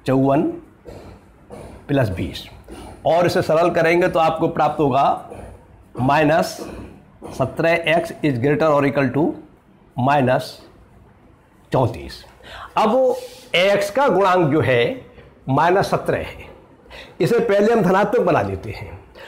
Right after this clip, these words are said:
पूरे समीकरण को हम माइनस सत्रह से भाग नहीं करेंगे, उसमें हो सकता है कि आपसे त्रुटि हो जाए। पहले इसे धनात्मक बना लीजिए, अर्थात ये मानिए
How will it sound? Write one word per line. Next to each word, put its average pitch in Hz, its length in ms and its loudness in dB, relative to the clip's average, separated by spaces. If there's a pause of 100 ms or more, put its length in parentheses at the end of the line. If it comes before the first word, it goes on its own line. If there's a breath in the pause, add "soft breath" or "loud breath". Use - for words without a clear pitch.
(200 loud breath)
पूरे 208 260 2
समीकरण 214 380 2
को 220 180 0
हम 220 160 2
माइनस 202 280 2
सत्रह 208 240 0
से 220 120 0
भाग 196 220 2
नहीं 208 200 4
करेंगे, 120 420 0 (400 loud breath)
उसमें 196 300 2
हो 247 180 2
सकता 170 320 0
है 165 140 4
कि - 120 -2
आपसे 139 320 2
त्रुटि 131 320 0
हो 117 120 2
जाए। 143 220 2 (360 loud breath)
पहले 185 280 2
इसे 208 160 2
धनात्मक 190 400 2
बना 156 200 2
लीजिए, 165 400 2 (280 loud breath)
अर्थात 185 420 0
ये 220 140 2
मानिए 160 540 4